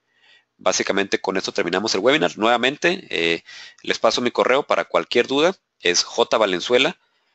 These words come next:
arroba siscom punto m x.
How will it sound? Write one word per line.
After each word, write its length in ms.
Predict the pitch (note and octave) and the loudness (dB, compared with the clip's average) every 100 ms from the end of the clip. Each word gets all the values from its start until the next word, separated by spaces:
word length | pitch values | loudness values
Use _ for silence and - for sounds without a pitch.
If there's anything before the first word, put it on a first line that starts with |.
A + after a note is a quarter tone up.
| _ | _
arroba 320 | - G2+ A2 - | -4 2 2 2
siscom 440 | C3+ C3+ D#3+ F#3 - _ - - - _ F2 F2 | 0 -2 -4 -8 -14 _ -20 -20 -20 _ -8 -8
punto 260 | - A#2 A#2 | -4 0 2
m 200 | G#2+ G#2+ | 4 2
x. 420 | A#2+ F3+ - - | 2 0 -2 -2